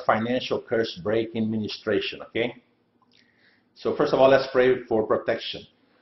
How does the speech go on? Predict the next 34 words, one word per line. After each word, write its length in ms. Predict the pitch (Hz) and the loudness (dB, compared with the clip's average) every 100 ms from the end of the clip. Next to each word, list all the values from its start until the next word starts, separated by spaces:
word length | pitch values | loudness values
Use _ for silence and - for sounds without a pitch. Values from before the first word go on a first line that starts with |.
| _ _ 131 | _ _ 6
Lord, 220 | 170 175 | 8 8
in 80 | 170 | 6
the 60 | |
name 200 | 170 175 | 6 6
of 140 | 160 151 | 4 6
the 80 | |
Lord 180 | 143 147 | 6 6
Jesus 300 | 139 123 120 - | 2 -6 -6 2
Christ, 300 | 135 139 135 | 4 4 2
we 80 | |
just 260 | 107 131 - | -2 -4 0
come 200 | 135 135 | 0 0
before 280 | 113 - 127 | -2 2 4
your 120 | 117 | 4
holy 240 | 117 110 | 2 0
throne. 260 | - 120 123 | 0 0 0
And 120 | 107 - | -2 0
first 240 | 139 139 131 | 0 2 2
of 120 | 110 | 6
all, 180 | 131 127 | 6 6
we 180 | 117 | 4
ask 140 | 127 - | 2 0
that 140 | - | -6
you 120 | 120 - | -8 -4
forgive 400 | 107 104 113 127 | -4 -2 -2 -2
us 160 | - - | -4 -6
of 120 | 107 | -2
all 140 | 107 | -2
sins 600 | - - 127 143 156 - _ - | -2 -2 0 0 -4 -12 _ -6
we 140 | 113 | -2
have 220 | 117 113 - | -2 -2 -4
committed 400 | 110 120 120 98 | -2 0 0 -2
against 500 | 90 123 127 - 151 | -2 -4 -4 -4 0
you 220 | 151 | 0